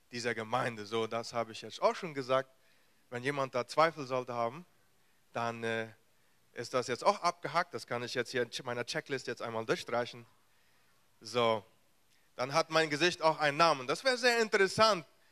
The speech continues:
Vor zwei Wochen hatte ich das Vorrecht, einmal in Residencias Concordia mit unseren älteren Geschwistern eine Zeit zusammen zu haben, zu singen und, äh, über ein Wort Gottes nachzudenken und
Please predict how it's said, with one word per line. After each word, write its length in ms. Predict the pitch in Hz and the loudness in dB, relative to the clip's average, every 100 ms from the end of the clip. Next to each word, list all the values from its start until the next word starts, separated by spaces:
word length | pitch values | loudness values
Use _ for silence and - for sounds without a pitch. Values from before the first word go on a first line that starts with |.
| _ _ _ _ | _ _ _ _
Vor 280 | 151 151 151 | 4 4 4
zwei 380 | 170 180 185 | 4 6 6
Wochen 320 | 170 190 202 175 | 6 4 2 2
hatte 200 | 147 147 | 2 0
ich 100 | - | -4
das 180 | 139 | -4
Vorrecht, 480 | - 165 170 165 - | 0 4 6 6 4
einmal 260 | 143 147 139 | 0 2 0
in 80 | 131 | 2
Residencias 640 | 135 143 135 165 165 147 | 0 2 2 4 2 0
Concordia 640 | - 135 - 175 185 208 220 _ _ _ _ _ _ | -2 -6 2 4 6 4 2 _ _ _ _ _ _
mit 200 | 123 135 | -4 -4
unseren 280 | 123 123 - | -6 -8 0
älteren 360 | 175 190 160 | 2 2 -4
Geschwistern 500 | 131 - 156 165 143 | -4 0 2 2 -2
eine 260 | 127 127 120 | -2 -2 -4
Zeit 260 | - 127 | 0 0
zusammen 340 | - 110 110 107 | 0 -6 -6 -6
zu 120 | 117 | -8
haben, 160 | 107 107 | -8 -8
zu 120 | 127 | 0
singen 420 | 123 233 247 226 - _ _ _ _ _ | 4 6 4 0 -10 _ _ _ _ _
und, 680 | 131 127 127 127 123 120 - | 0 2 4 2 -2 -8 -12
äh, 380 | 120 117 117 110 110 | -6 -4 -2 -4 -10
über 180 | - 123 | -2 0
ein 320 | 131 120 117 - | 0 -2 -6 -8
Wort 220 | - 127 - | 0 0 2
Gottes 300 | 180 180 165 | 0 0 -4
nachzudenken 640 | 160 - 147 147 147 139 | -4 -4 2 2 2 -6
und 220 | 131 120 | -8 -8